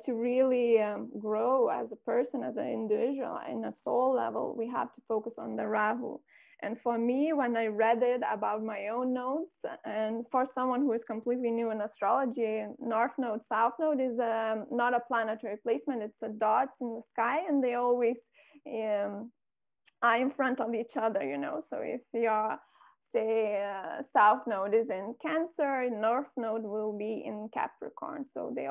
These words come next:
always opposite each other. And, uh, say,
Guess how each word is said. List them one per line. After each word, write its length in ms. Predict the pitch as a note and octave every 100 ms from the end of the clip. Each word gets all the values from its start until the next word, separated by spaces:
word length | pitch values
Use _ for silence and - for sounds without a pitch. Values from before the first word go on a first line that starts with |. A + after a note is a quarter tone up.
| B3+
always 280 | C4 C4 -
opposite 380 | A#3 - A#3+ -
each 160 | - - -
other. 180 | - - - - - - D#4+ D4 _ _
And, 540 | B3+ A3 G#3 G#3 G#3+ A3
uh, 400 | G#3 F#3+ - C4
say, 580 | - A#3 G#3+ G3+ F#3+